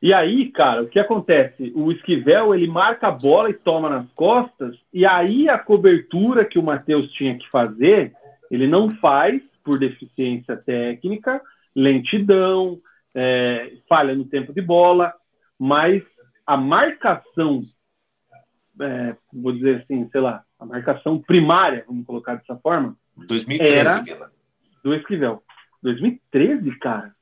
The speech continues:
Speaker 2: Isso, em dois mil e treze o Atlético enfrentou o Paysandu na Copa do Brasil e o
Speaker 1: Ó,
Speaker 2: Atlético
Speaker 1: o
Speaker 2: demonstrou interesse.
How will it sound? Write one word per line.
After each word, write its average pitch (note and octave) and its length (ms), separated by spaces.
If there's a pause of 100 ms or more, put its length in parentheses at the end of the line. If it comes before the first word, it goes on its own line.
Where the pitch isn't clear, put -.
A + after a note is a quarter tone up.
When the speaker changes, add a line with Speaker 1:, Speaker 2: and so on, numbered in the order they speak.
(120)
Speaker 2:
Isso, G#2+ 440
em E2+ 60
dois F#2+ 180
mil B2 140
e C3+ 40
treze C3+ 340
o C#3 40
Atlético C3+ 360
enfrentou A#2+ 380
o A#2+ 80
Paysandu A#2 420
na A#2+ 80
Copa A2+ 300
do G#2 80
Brasil G#2 320
e B2+ 40
o C#3 40
Speaker 1:
Ó, - 20
Speaker 2:
Atlético C#3 460
Speaker 1:
o C#3 40
Speaker 2:
demonstrou C#3 520
interesse. - 600